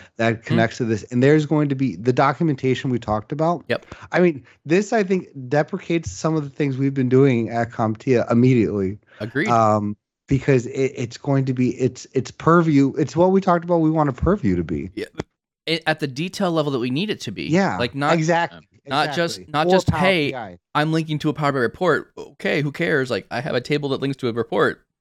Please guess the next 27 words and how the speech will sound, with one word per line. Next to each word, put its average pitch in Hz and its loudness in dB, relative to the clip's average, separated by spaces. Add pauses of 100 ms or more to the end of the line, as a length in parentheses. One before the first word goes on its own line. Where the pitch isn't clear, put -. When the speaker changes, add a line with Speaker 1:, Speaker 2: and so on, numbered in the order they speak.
(140)
Speaker 2:
Not 135 2
Speaker 1:
Right. 131 -2
Speaker 2:
helpful. 131 -4
Like, 120 -2
I 135 -4
need 147 -2
to 147 2
know, 131 2
like, 110 0 (400)
what 117 0
are 131 4
all 127 2
the 123 -2
measures? 110 -4
What 117 -2
are 123 2
the 120 -2
columns? 120 -2
What 110 -4
are 113 -8
the, 110 -8
you 117 -4
know? 104 -4 (420)
And 127 -4
so 147 0
I, 135 0
I, 127 -6